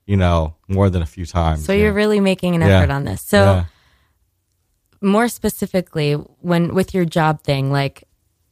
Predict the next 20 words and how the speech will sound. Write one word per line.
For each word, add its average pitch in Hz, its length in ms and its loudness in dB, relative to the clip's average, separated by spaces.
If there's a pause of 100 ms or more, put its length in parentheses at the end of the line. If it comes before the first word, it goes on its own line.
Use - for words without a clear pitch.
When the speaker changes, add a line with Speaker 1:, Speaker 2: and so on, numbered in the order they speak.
(120)
Speaker 2:
w-, 170 200 -6 (160)
th-, 175 140 -4
what's 196 300 0
the 214 140 -6
feeling 165 560 -2
of 151 240 -4 (280)
needing 160 500 2
to 156 160 -4
apply 139 380 0
for 135 180 -6
something 127 520 0
different, - 480 -6
needing 139 360 0
to - 120 -12
take - 240 -2
a 131 60 0
step - 420 -8
up? - 320 -4
And, 143 200 0
like, 131 280 -4